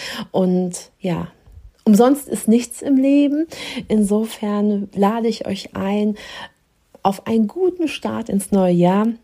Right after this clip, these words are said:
mitunter auch mit dem Podcast abstarten. Ich, äh, werde euch in den nächsten Wochen tolle Projekte vorstellen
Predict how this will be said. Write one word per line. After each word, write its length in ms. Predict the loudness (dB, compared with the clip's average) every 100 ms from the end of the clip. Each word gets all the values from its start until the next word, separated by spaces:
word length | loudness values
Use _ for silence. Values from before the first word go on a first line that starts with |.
| _
mitunter 500 | 0 2 4 2 2
auch 140 | -4 -4
mit 140 | -2
dem 120 | 0
Podcast 640 | 0 -4 -6 -4 -4 -4 -10
abstarten. 760 | -8 -8 -4 -4 -4 -2 -4 -6 _ _ _ _ _ _ -20 -18 -2
Ich, 340 | 2 2 2 2
äh, 220 | 4 6
werde 260 | 4 4
euch 220 | -2 -6 0
in 80 |
den 120 | 2 4
nächsten 460 | 4 2 -2 -2
Wochen 320 | -2 -2 -4
tolle 320 | -6 -4 -2 -2
Projekte 540 | 4 4 4 2 -2
vorstellen 640 | 0 2 2 0 0 0